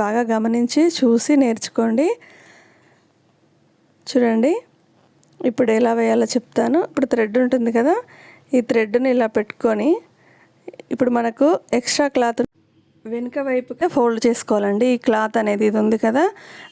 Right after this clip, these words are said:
దీన్ని ఇట్లా వెనుకకు ఇలా ఫోల్డ్ చేసుకోవాలి. ఆ థ్రెడ్ లోపలికైతే రాకూడదు, ఈ విధంగా లోపలికి రాకూడదు. ఇది అనేది వెనుక వైపుకే ఉండాలి. only థ్రెడ్ మాత్రమే ఈ క్లాత్ లోపల పెట్టుకోవాలండి. చూడండి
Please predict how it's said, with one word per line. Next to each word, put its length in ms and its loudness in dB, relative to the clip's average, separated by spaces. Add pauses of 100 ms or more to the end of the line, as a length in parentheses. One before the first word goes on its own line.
దీన్ని 260 2
ఇట్లా 260 0
వెనుకకు 500 0
ఇలా 120 4 (120)
ఫోల్డ్ 320 2
చేసుకోవాలి. 580 0 (480)
ఆ 140 0
థ్రెడ్ 280 0 (120)
లోపలికైతే 560 -2
రాకూడదు, 520 -2
ఈ 100 -2
విధంగా 340 0
లోపలికి 400 -2
రాకూడదు. 500 0 (540)
ఇది 140 2 (100)
అనేది 300 0 (260)
వెనుక 260 0 (120)
వైపుకే 480 -2
ఉండాలి. 440 0 (1040)
only 280 0
థ్రెడ్ 260 0 (120)
మాత్రమే 480 0
ఈ 40 -4 (100)
క్లాత్ 360 0
లోపల 220 -2 (100)
పెట్టుకోవాలండి. 800 -2 (1600)
చూడండి 420 0